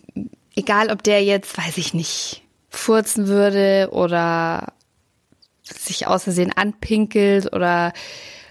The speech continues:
irgendwo runterfällt. Ich fände das nie schlimm oder peinlich. Also ich würde den deswegen nie in einem anderen Licht sehen. Ich finde, zum Sex gehört, ähm, da gehören Körperflüssigkeiten dazu.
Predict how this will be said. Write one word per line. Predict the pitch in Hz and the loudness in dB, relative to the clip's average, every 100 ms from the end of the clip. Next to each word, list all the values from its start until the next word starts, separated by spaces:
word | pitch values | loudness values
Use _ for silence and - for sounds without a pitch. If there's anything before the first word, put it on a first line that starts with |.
| _ _ | _ _
irgendwo | 196 185 180 | 0 2 2
runterfällt. | 175 220 247 220 - 208 208 208 | 4 2 2 0 0 0 0 0
Ich | - | -6
fände | - 208 214 | -2 0 0
das | 226 - | -2 0
nie | 202 202 262 | 2 4 4
schlimm | - 240 240 247 | 2 2 2 0
oder | 220 196 | 0 -2
peinlich. | - 208 220 214 165 156 - - | -2 0 0 0 -2 -6 -6 -2
Also | 185 190 | 0 0
ich | - | 0
würde | 208 202 | 0 0
den | 202 202 | 0 -2
deswegen | - 196 196 208 | -2 0 2 2
nie | 240 | 2
in | 247 214 | 2 0
einem | 202 | 0
anderen | 196 208 196 196 | -2 -2 -4 -2
Licht | 196 208 - | -2 -4 -6
sehen. | - 165 170 | -4 0 0
Ich | 170 - | -2 0
finde, | 202 202 202 - - - - - - | 0 2 0 -2 -18 -16 -18 -20 -6
zum | - 190 | 0 0
Sex | - 214 - - | 2 -2 -2 -10
gehört, | - 202 196 196 196 196 - - - | -2 0 2 4 2 0 -4 -6 -2
ähm, | 190 185 185 | -2 0 -2
da | - 180 | 0 2
gehören | 202 190 175 | 4 2 2
Körperflüssigkeiten | 196 190 247 - 254 - - 254 262 254 | 0 0 -2 -2 -4 -4 -2 0 2 0
dazu. | 247 - - 269 302 330 | 0 -4 0 4 4 2